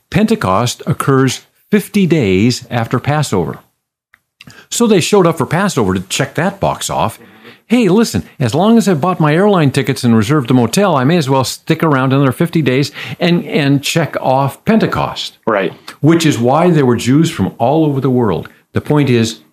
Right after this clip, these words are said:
Speaker 1: in Acts two, there are no Gentiles.
Speaker 2: Mm.
Speaker 1: Where else is there a Gentile in the first eight chapters? Most people will say the Ethiopian eunuch. He wasn't a Gentile.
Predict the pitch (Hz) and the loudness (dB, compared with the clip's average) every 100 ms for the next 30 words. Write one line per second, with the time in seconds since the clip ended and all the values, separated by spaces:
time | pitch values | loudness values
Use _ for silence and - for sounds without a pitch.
0 | _ - 107 - 123 - - 120 110 98 | _ -4 -4 -4 -4 -6 -2 0 0 0
1 | 95 - 82 80 98 85 90 85 76 73 | -2 -2 -2 0 0 -2 -2 -2 -4 -10
2 | - - - _ _ 104 101 95 85 _ | -12 -16 -18 _ _ -4 -2 -2 -6 _
3 | _ _ 110 98 135 185 202 151 120 104 | _ _ -2 2 2 2 0 0 0 0
4 | 123 - 165 123 117 117 120 117 90 117 | -4 -4 0 0 2 0 0 -2 0 2
5 | 139 - 82 90 - 101 95 127 113 117 | 2 0 -2 -2 0 0 0 -2 -2 -2
6 | 98 - 117 - - - - _ - 98 | -2 -2 -4 -6 -10 -12 -14 _ -2 2
7 | 143 - 139 117 98 92 95 - 107 104 | 2 0 -2 0 0 0 0 -2 0 0
8 | 113 - 143 135 131 143 151 147 165 190 | 0 2 0 2 2 2 2 2 4 4
9 | 98 - - _ _ _ _ _ _ _ | 2 -4 -20 _ _ _ _ _ _ _
10 | _ _ _ _ _ _ _ _ - - | _ _ _ _ _ _ _ _ -18 -6
11 | 117 104 87 85 80 78 78 - 80 90 | -2 0 0 -2 -4 -6 -6 -6 -4 -2
12 | 85 - - - | -4 -8 -12 -20